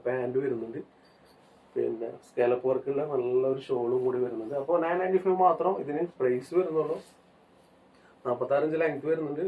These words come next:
പ്യുവർ ക്വാളിറ്റി മെറ്റീരിയൽ ആണ്, ഫുൾ ആയിട്ട് ലൈനിങ് അവൈലബിൾ ആണ്. നെക്സ്റ്റ്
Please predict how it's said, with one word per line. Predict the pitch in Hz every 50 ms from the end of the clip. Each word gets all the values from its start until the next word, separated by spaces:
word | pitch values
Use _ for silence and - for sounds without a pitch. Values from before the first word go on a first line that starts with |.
| 185 - -
പ്യുവർ | - 127 131 135 135 -
ക്വാളിറ്റി | - 151 143 135 135 - 156 151
മെറ്റീരിയൽ | 156 143 - 139 139 139 143 151 160
ആണ്, | 139 131 127 - _ _ - - - _ _ -
ഫുൾ | 135 127 -
ആയിട്ട് | 131 131 131 143 151
ലൈനിങ് | 143 139 131 131 135 147 147 143
അവൈലബിൾ | 139 135 135 139 139 151 147 135
ആണ്. | 120 113 - - _ _ _ _ _ _ _ _ _ _ _ _ _ _ _ _ _ _ _ - - _ _ _ _ _ _ - - - _ _ _ _ _ - - _ _ _ _ _ _ _ _ _ _ _ _ _ _ _ _ _ _ _ _ _ _ _ _ _ - _ _ _ _ _ _ _ _ _ _ _ - 147
നെക്സ്റ്റ് | 143 - - - -